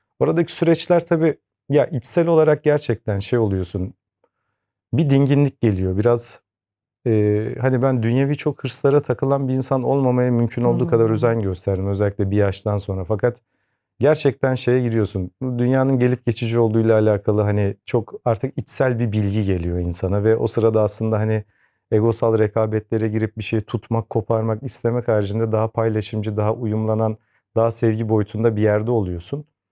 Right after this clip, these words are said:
Speaker 1: En azından kendim için öyle söyleyeyim. Çünkü tabii ki ölümün, e, ölümden sonra beş aşama var. Hani insanın kaybı yaşadıktan sonra. Bunlardan bir tanesi de öfke. Hani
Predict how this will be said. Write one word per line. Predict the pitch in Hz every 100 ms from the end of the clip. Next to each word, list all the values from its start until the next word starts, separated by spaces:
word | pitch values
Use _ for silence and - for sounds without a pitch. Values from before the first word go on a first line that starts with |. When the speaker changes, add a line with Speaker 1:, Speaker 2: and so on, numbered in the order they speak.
| _ _ _
Speaker 1:
En | 123
azından | 107 95 127
kendim | - 107 104 107
için | - 98
öyle | 95 92
söyleyeyim. | 90 98 101 131
Çünkü | - 107 127 113 - _ _ _ _ _ _ _ -
tabii | 110 101
ki | 113
ölümün, | 113 104 104 101 - _ _ _ _
e, | 110 104 98 98 - -
ölümden | 104 101 107 110
sonra | - 101 98
beş | 104 104 - - 113
aşama | - 98 104 101
var. | 95 95
Hani | 95 98 135
insanın | 127 95 95 98 95 98 110 _ _ _ - -
kaybı | 107 98 98
yaşadıktan | 95 90 92 - - 95
sonra. | 87 123 135
Bunlardan | 104 104 98 104 104
bir | 101
tanesi | 104 98 107
de | 107
öfke. | 113 98 - 131 131 _ _ _ _ _ _ _ _
Hani | 101 98